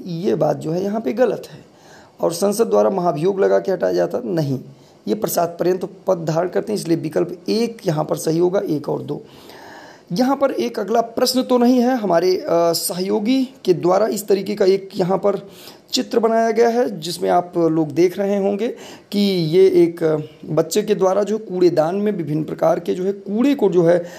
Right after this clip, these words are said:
डाला जा रहा है, जो स्वच्छ भारत अभियान के तरफ एक संकेत देता है।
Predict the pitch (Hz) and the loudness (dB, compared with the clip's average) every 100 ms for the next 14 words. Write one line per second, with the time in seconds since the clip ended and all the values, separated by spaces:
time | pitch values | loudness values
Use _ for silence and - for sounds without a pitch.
0 | - 156 175 190 175 170 160 165 165 180 | -12 0 2 2 0 0 0 -2 -2 -4
1 | - - - 165 208 208 202 143 135 160 | -8 -18 -8 -2 0 0 -2 -4 -4 -4
2 | 175 - 135 139 147 165 220 254 240 190 | -4 -2 -4 -4 -2 2 2 2 2 0
3 | 185 175 170 170 170 143 165 147 151 156 | 2 -2 0 -2 -4 -2 -2 -2 -2 -2
4 | 151 202 | 0 0